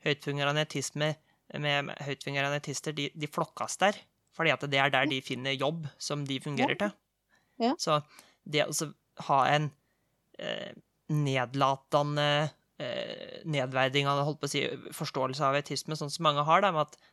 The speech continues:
Speaker 1: nei, da må det være noe gærent med deg, og det, det burde man kurere. Eh,
Speaker 2: Mm.
Speaker 1: det er egentlig en veldig naiv og, og rar tanke. Du hadde ikke
Speaker 2: Ja, det
Speaker 1: hatt iPhone hvis,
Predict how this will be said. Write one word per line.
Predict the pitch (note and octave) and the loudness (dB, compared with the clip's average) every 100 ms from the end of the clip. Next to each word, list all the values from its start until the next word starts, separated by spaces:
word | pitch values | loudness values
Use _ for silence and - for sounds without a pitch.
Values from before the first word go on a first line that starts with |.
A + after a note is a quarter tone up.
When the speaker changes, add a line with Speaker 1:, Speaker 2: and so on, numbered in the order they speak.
| - | 0
Speaker 1:
nei, | D3+ | 2
da | D3+ C#3 | 4 2
må | C3+ | 2
det | C#3+ | 4
være | D3 B2+ | 4 4
noe | C#3+ | 4
gærent | A#2+ - | 4 2
med | A#2+ | 4
deg, | C#3+ C#3+ | 6 6
og | C#3 | 4
det, | C3 C3 B2+ | 2 0 -2
det | C3 C#3 | -2 -2
burde | C3+ | -4
man | B2+ | -6
kurere. | C3 C#3+ C#3 F3+ A#3+ - _ _ _ _ - | -2 4 4 4 2 -2 _ _ _ _ -2
Eh, | A#3 A3 G3+ | 0 0 -4
Speaker 2:
Mm. | - - - | -8 -10 -4
Speaker 1:
det | D#3+ | -6
er | - F#3+ - | -6 -4 -4
egentlig | A3 C#4 C4 F#3+ - | -4 -6 -4 -2 -2
en | G#3+ G3+ | -2 0
veldig | F3 C#3 D#3+ D#3+ | 0 0 -2 0
naiv | D#3+ D#3+ C3+ C#3 | 0 0 -2 -4
og, | C#3+ C#3 D3 - | -2 -2 -4 -6
og | D#3 D3+ D3 | -2 0 0
rar | C3+ A#2 C#3+ | 2 4 2
tanke. | D3+ E3 C3+ E3+ F#3+ - _ _ _ _ _ _ - | 2 -4 -2 -2 -4 -6 _ _ _ _ _ _ -4
Du | E3 | -2
hadde | D3 G#3 | 2 6
ikke | G3 | 8
Speaker 2:
Ja, | G#3 | 8
det | D#3 - | 6 4
Speaker 1:
hatt | - C3 | 2 2
iPhone | B2+ E3+ E3 E3 | 2 0 0 0
hvis, | D#3 - - | 0 -2 -4